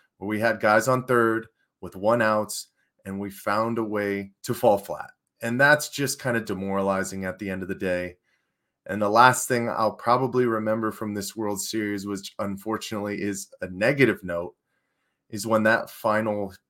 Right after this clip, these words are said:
hit was hit into center field and Alek Thomas m-, hit, missed that ball.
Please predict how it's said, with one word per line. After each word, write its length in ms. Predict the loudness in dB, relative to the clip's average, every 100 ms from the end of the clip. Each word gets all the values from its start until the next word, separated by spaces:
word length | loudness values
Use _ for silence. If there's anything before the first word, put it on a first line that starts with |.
| _
hit 440 | -6 0 0 -2 _ _
was 340 | -8 -8 -10 -8
hit 180 | -6 -6
into 360 | -6 -4 -4 -4
center 360 | -6 2 2 2
field 440 | 0 2 2 0
and 120 | -4 0
Alek 320 | 2 2 0
Thomas 460 | -4 -4 -2 -6
m-, 180 | -6 -10 -6
hit, 160 | -6 0
missed 320 | 0 2 4
that 240 | 4 4
ball. 520 | 6 8 8 6 -2